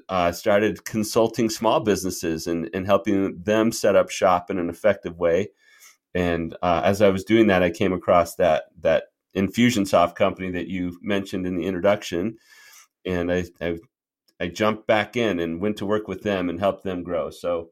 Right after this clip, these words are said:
that's kinda how to, how I got into it. But I, I just love entrepreneurship because they're the ones creating value in our world, and they have such a huge impact,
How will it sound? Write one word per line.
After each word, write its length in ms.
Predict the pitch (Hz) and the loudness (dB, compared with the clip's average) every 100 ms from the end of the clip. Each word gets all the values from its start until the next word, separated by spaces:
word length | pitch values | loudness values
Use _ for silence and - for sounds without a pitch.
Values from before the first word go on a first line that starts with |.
| _ _ _ _ | _ _ _ _
that's 140 | 117 | -8
kinda 180 | - 131 | -4 -2
how 160 | 131 117 | 2 2
to, 140 | 110 - | 2 0
how 200 | 123 110 | 2 4
I 80 | |
got 200 | 107 101 | 4 4
into 320 | 107 113 110 90 | 4 0 -2 -2
it. 200 | 78 - | -2 0
But 240 | 92 - - | 0 0 -4
I, 160 | 107 107 | -6 -2
I 80 | 127 | -4
just 240 | 139 143 | -4 -8
love 240 | 104 110 110 | 0 2 4
entrepreneurship 800 | 113 110 107 107 107 110 131 - | 2 -2 -8 -6 -4 -4 -6 -8
because 540 | 110 104 101 90 - - _ _ _ _ - | -10 -6 -4 -4 -10 -20 _ _ _ _ -4
they're 200 | 110 113 | 0 0
the 80 | |
ones 440 | 110 107 104 101 - _ _ _ _ | 0 0 -2 -6 -16 _ _ _ _
creating 460 | - 131 127 127 113 | -8 0 2 2 -2
value 580 | 117 104 110 123 160 - | 0 2 2 0 -2 -6
in 100 | 117 | -4
our 140 | 117 117 | 0 0
world, 420 | 120 127 165 160 - _ _ _ _ - | 0 0 -2 -6 -18 _ _ _ _ -8
and 480 | 107 98 95 90 - _ _ _ _ _ - | -4 -4 -4 -8 -16 _ _ _ _ _ -10
they 160 | 85 107 | -4 0
have 220 | 110 107 | 0 0
such 260 | - 127 | -2 -4
a 40 | 107 | -6
huge 320 | 131 131 113 | -2 -2 0
impact, 580 | 120 151 110 98 104 | -4 -2 -2 0 -2